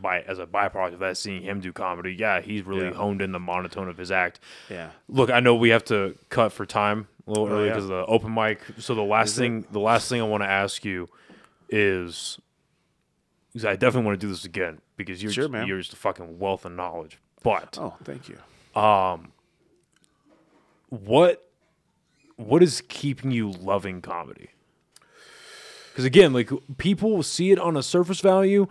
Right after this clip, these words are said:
Speaker 2: Yeah.
Speaker 1: but you never really experience, like, me personally, I've bombed, but I don't think I've ever experienced a true bomb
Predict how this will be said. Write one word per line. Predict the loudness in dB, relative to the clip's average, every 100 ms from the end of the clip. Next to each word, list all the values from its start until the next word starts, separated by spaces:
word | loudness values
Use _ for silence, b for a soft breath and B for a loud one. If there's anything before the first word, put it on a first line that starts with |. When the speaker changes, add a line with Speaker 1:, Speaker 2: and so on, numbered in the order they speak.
| B B
Speaker 2:
Yeah. | -14 2
Speaker 1:
but | 2 2
you | -2 -2
never | 4 6 8 8
really | 8 6 6
experience, | 2 0 -8 -4 0 0 -2 -2
like, | -6 -8 _
me | -4 0 2
personally, | 2 2 2 -2 -2 -2
I've | -4 -6 -2
bombed, | -2 0 0 -2 -2
but | -2
I | 0
don't | 0
think | 0 -2
I've | -2
ever | -6 -6
experienced | -10 -8 -6 -6 -8
a | -10
true | -12 -10 -6 -6
bomb | -4 -4 -4 -8